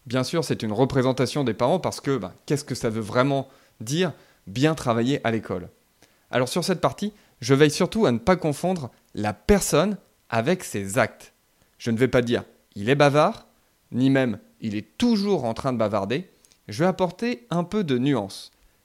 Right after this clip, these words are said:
Il est fréquemment en train de bavarder. J'essaye de me concentrer sur des observations précises. Et si ce n'est pas une observation, mais un ressenti,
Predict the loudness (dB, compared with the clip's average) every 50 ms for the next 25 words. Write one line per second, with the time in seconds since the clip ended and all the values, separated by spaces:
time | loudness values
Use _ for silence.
0 | _ -10 -4 -2 0 0 0 -2 -6 -12 -6 -4 -2 -2 -2 -2 -2 -2 -2 -4
1 | -6 -8 -12 _ _ -8 -8 -8 -4 -4 -4 -2 -2 -2 -2 -2 0 0 0 -2
2 | -2 -4 -10 -14 _ _ _ _ _ _ _ _ _ _ _ _ -6 -2 -2 -2
3 | 0 0 -2 -2 -2 -2 -2 -2 -2 -4 -4 -6 -6 -6 -6 -6 -4 -4 -4 -4
4 | -4 -6 -6 -6 -4 -4 -4 -4 -2 -2 -2 -2 -2 -2 -4 -6 -8 -10 -10 -10
5 | -8 -6 -4 -4 -4 -4 -8 -12 -12 -12 -14 -18 _ _ _ _ _ _ _ -8
6 | -8 -6 -6 -4 -2 -2 -2 -2 -2 -4 -4 -2 -2 -4 -4 -4 -4 -4 -4 -4
7 | -2 -2 -2 -2 -2 -4 -6 -10 -10 -12 -14 _ _ -14 -10 -8 -8 -8 -8 -6
8 | -4 -4 -2 -2 -4 -6 -6 -8 -10 -10